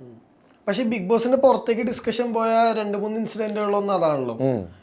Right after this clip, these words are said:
Speaker 1: ഈ വീട്ടുകാരെ പ-, ആ, പറഞ്ഞതും അല്ലെങ്കിൽ
Speaker 2: ഞാൻ വീട്ടുകാരെ പറഞ്ഞിട്ടില്ല.
Speaker 1: ആ.
Speaker 2: ഞാൻ വീട്ടുകാരെ പറയുന്നത് നിങ്ങൾ കാണിച്ചു തരാണെങ്കിൽ ഞാൻ സമ്മതിക്കാം.
Speaker 1: ഇല്ല,
Speaker 2: വീട്ടുകാരെ
Speaker 1: വീട്ടുകാരെ
Speaker 2: പറഞ്ഞിട്ടില്ല.
Speaker 1: പറഞ്ഞിട്ടില്ല.
Speaker 2: ആ.
Speaker 1: പക്ഷെ വീട്ടുകാരിലേക്ക് പോകുന്നതും അത് തന്നെയാണ്. ആ, ജഡ്ജായി പോകുന്നത്, ജഡ്ജിന്റെ ഈ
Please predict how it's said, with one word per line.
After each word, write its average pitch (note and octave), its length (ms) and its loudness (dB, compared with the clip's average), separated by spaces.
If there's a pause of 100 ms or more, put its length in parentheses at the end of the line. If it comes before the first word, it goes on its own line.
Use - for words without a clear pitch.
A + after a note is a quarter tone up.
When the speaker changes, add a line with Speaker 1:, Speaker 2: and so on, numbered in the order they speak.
(120)
Speaker 1:
ഈ G3 160 2
വീട്ടുകാരെ G3 600 2
പ-, G3+ 100 0
ആ, G3 380 0
പറഞ്ഞതും F#3 680 0
അല്ലെങ്കിൽ E3+ 260 0
Speaker 2:
ഞാൻ F#3 100 2
വീട്ടുകാരെ C#3 240 2
പറഞ്ഞിട്ടില്ല. G#2+ 340 -4
Speaker 1:
ആ. A#2 240 -6
Speaker 2:
ഞാൻ D#3 140 2
വീട്ടുകാരെ D#3+ 260 2
പറയുന്നത് D3 400 0
നിങ്ങൾ D3 180 0
കാണിച്ചു B2+ 340 -2
തരാണെങ്കിൽ C3+ 240 0
ഞാൻ A#2+ 100 -2
സമ്മതിക്കാം. G#2+ 320 -4
Speaker 1:
ഇല്ല, G#3+ 100 2
Speaker 2:
വീട്ടുകാരെ - 220 0
Speaker 1:
വീട്ടുകാരെ C4+ 240 8
Speaker 2:
പറഞ്ഞിട്ടില്ല. C4 400 4
Speaker 1:
പറഞ്ഞിട്ടില്ല. - 0 -
Speaker 2:
ആ. D3 100 0
Speaker 1:
പക്ഷെ G3 160 0
വീട്ടുകാരിലേക്ക് A#3 640 0
പോകുന്നതും B3 560 0
അത് G#3+ 100 2
തന്നെയാണ്. G3 560 0 (400)
ആ, F3 200 4
ജഡ്ജായി F#3 560 4
പോകുന്നത്, G#3 680 2
ജഡ്ജിന്റെ G3 560 0 (360)
ഈ G3 60 -10